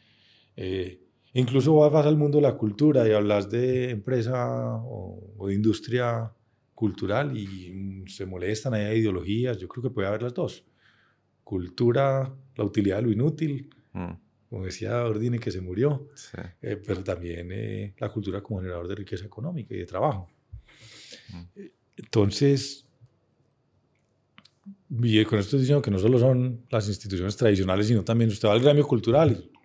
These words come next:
Speaker 1: "Oh, los músicos de reggaetón son mañés". Entonces, los empresarios pensamos que los músicos de reggaetón no,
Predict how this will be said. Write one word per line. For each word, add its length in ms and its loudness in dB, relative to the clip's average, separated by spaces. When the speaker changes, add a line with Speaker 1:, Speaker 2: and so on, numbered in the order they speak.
Speaker 1:
"Oh, 140 2
los 160 -4
músicos 360 -6
de 60 -6
reggaetón 400 -10
son 140 -10
mañés". 500 -4
Entonces, 240 -2
los 120 8
empresarios 460 2
pensamos 300 -2
que 100 -8
los 100 -2
músicos 260 -2
de 60 0
reggaetón 440 -6
no, 200 -10